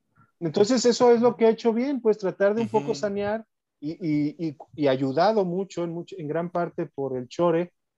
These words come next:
Speaker 1: y el Pato y todo su equipo, todo su equipo, pues, han logrado que, que tengan un equipo muy homogéneo y que ahora, como les dije, las Chivas,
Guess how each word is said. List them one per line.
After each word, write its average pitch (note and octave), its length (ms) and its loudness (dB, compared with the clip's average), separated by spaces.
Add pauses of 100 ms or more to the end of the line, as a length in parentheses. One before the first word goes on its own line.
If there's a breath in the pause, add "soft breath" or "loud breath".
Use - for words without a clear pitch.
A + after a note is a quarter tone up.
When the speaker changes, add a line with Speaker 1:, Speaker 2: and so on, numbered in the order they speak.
(160)
Speaker 1:
y B2+ 300 -2
el C3+ 140 -4
Pato E3 460 0
y C#3+ 60 -6
todo D#3+ 300 -2
su E3 120 -10
equipo, E3+ 580 -6
todo D3+ 140 -6
su D#3+ 100 -8
equipo, E3 380 -6
pues, D3+ 160 -6
han C#3+ 120 -2
logrado D#3 420 0
que, C3+ 240 -6 (480)
que - 80 -18
tengan D#3+ 260 -4
un E3+ 100 -2
equipo E3 300 -4
muy E3 160 -4
homogéneo E3+ 500 -4
y C#3+ 140 -6
que C3+ 120 -2
ahora, D#3+ 200 2
como D#3 200 -6
les C#3 140 -4
dije, D#3 220 -4
las D3+ 140 -2
Chivas, E3 400 -4